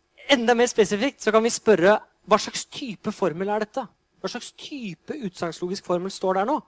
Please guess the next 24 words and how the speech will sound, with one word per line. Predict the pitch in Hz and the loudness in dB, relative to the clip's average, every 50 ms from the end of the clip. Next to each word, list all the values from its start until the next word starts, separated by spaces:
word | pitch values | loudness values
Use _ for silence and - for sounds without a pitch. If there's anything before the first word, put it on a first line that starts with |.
| _ _ _ _ _ _ _ _ _ | _ _ _ _ _ _ _ _ _
Og | - 196 | -4 -2
da | 247 247 | -2 -2
ser | - 220 196 | 0 -2 2
vi | 214 | 2
at | 233 226 226 | 0 0 -2
hvis | 214 - - | -8 -10 -10
vi | 247 233 | -10 -12
begynner | 208 202 196 247 247 208 175 160 214 370 262 208 170 | -12 -12 -12 -10 -8 -8 -10 -10 -12 -10 -8 -8 -8
utenfra | - _ - 151 - - 202 208 | -8 _ -10 -10 -4 -2 -2 -2
å | 202 | 0
gå | 185 196 202 233 | 2 2 2 2
inn, | 294 311 | 0 -2
så | - - | -2 -4
er | 233 220 | -4 -4
det | - _ | -4 _
første | - 254 - - - 165 | -8 -8 -8 -6 -10 -10
symbolet | 156 - 208 180 165 170 180 185 | -8 -6 -4 -2 -2 -2 0 -2
vi | 202 - | -2 -2
kommer | 185 156 151 - | -2 -6 -4 -6
til, | 233 254 240 196 | -6 -4 -2 0
det | 190 170 | 2 2
er | 165 170 175 | 4 2 2
en | 185 185 170 | 0 -4 -4
disjunksjon. | 156 175 - - - 190 175 - - 151 147 160 151 131 | -8 -8 -8 -6 -8 -10 -10 -10 -10 -8 -6 -8 -8 -10